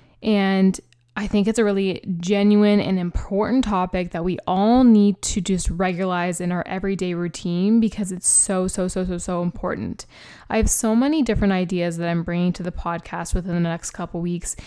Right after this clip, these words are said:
And the first one that I just wanna really talk about before we get into our topic for the day is my new schedule. So as you guys are well aware, and if you are not aware, then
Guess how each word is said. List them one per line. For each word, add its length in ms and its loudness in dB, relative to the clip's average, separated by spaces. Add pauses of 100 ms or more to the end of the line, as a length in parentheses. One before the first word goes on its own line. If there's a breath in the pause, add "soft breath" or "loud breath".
(260 loud breath)
And 160 4
the 60 4
first 340 0
one 140 -2
that 100 0
I 80 0
just 220 -4
wanna 200 0
really 640 0
talk 280 -6
about 160 0
before 260 -2
we 80 0
get 160 -2
into 260 4
our 280 -2 (120)
topic 460 -4
for 240 -2
the 100 -4
day 580 0 (500 loud breath)
is 500 4 (460 soft breath)
my 180 6
new 160 6
schedule. 500 -6 (720)
So 720 4
as 260 0
you 80 2
guys 200 2
are 140 2
well 340 2
aware, 320 2
and 120 4
if 120 -2
you 180 -4 (100)
are 200 0
not 360 2
aware, 380 2
then 260 0